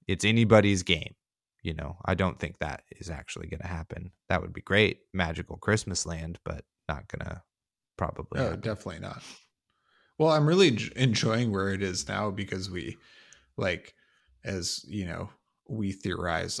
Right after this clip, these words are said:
Speaker 2: off the pod and, you know, talk about what's going on. It's just like, it just seems like it's in a really healthy place. And like you said, it'll probably stabilize, but just the fact that,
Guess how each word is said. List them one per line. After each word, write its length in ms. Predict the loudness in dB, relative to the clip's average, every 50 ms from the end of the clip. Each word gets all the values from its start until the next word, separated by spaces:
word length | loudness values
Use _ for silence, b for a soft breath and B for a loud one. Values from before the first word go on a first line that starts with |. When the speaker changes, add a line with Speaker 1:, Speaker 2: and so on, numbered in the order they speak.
| -4 -2
Speaker 2:
off 220 | -2 -2 -4 -6
the 80 | -14 -12
pod 460 | -8 -8 -6 -4 -4 -4 -4 -6 -8 -12 b b b b b -10
and, 260 | -8 -8 -8 -10 -10 -10
you 100 | -10 -10
know, 100 | -8 -10 -10
talk 320 | -10 -8 -8 -8 -6 -8
about 300 | -8 -8 -8 -8 -8 -8
what's 220 | -8 -8 -8 -10 -10
going 360 | -8 -6 -6 -6 -6 -8 -8
on. 220 | -8 -8 -8 -8
It's 180 | -8 -8 -6 -6
just 280 | -6 -6 -6 -6 -6
like, 240 | -6 -6 -8 -10 -12 _ b b b b b b b b _ _ _ _ _ _ _ -2
it 80 | 0
just 220 | 2 2 2 2 2
seems 220 | 2 2 2 2
like 160 | 2 2 2 2
it's 140 | 0 0
in 100 | 0 -2
a 60 | 0 0
really 300 | -2 -2 -2 -2 -2 -2
healthy 360 | -2 -2 -4 -4 -6 -10 -10
place. 380 | -8 -6 -6 -4 -4 -2 -2
And 120 | -2 0 0
like 220 | 0 0 0 -2
you 100 | -4 -4
said, 200 | -4 -4 -6 -6
it'll 220 | -8 -8 -8 -8 -8
probably 360 | -8 -6 -6 -6 -6 -6 -6
stabilize, 720 | -6 -6 -6 -8 -10 -8 -8 -8 -8 -8 -8 -8 -8 -10 -8
but 300 | -8 -8 -8 -8 -10 _ b b b b b b
just 240 | -2 -2 -2 -2
the 80 | -4 -6
fact 400 | -4 -2 0 0 0 0 -2 -6
that, 220 | -6 -6 -6 -6